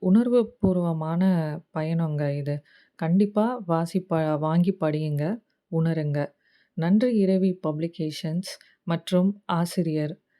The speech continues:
இத, இந்த புக்கை வந்து ரொம்ப ஸ்பெஷல். நீங்களும் வாங்கி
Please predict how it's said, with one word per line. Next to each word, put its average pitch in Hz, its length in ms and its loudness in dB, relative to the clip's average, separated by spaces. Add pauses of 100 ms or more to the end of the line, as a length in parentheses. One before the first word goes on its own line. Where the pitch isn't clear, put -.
(460)
இத, 175 200 0 (880)
இந்த 180 160 6
புக்கை 185 340 0
வந்து 180 320 4 (220)
ரொம்ப 180 260 0
ஸ்பெஷல். 160 540 -2 (760)
நீங்களும் 214 380 6
வாங்கி 170 320 4